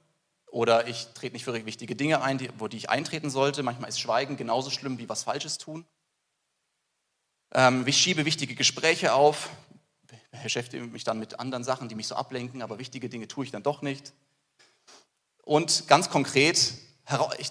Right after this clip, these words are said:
tatsächlich für mich eine große Herausforderung ist, fremde Leute anzurufen. Ich hasse es, fremde Leute anzurufen. Ich, äh, zum Beispiel, ich habe jetzt wieder was dabei.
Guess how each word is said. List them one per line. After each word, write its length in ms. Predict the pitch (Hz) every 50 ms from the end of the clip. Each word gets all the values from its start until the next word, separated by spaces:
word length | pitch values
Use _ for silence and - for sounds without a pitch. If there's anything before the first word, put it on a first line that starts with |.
| - _
tatsächlich 440 | - 147 127 - 196 202 196 190 170
für 80 | - 151
mich 140 | 147 - -
eine 100 | 143 -
große 300 | - 165 214 220 180 139
Herausforderung 420 | 160 175 180 - 170 151 143 147
ist, 160 | 151 147 -
fremde 300 | - - 131 156 175 156
Leute 260 | 139 143 147 151 -
anzurufen. 480 | 104 113 104 - 127 113 98 - 98 92 _ _ _ _ _ _ _ _ _ _ _ _ _ _ _ _ _ _
Ich 280 | - 127 - - - -
hasse 280 | 143 160 - 165 -
es, 280 | - 139 147 147 - - - -
fremde 180 | - 117 123
Leute 260 | 113 123 139 135 139 131
anzurufen. 600 | 139 135 - 131 131 135 131 - 135 139 135 - _ _ _ _ _ _ _ _ _ _
Ich, 360 | - 117 113 110 - - - -
äh, 340 | - 117 110 113 113 113 113
zum 120 | - 120
Beispiel, 600 | 113 120 131 139 - - 143 135 135 143 147 - -
ich 120 | - -
habe 100 | 127 127
jetzt 100 | 123 -
wieder 140 | 135 113 117
was 120 | 117 -
dabei. 400 | - 123 101 110 110 117 143 -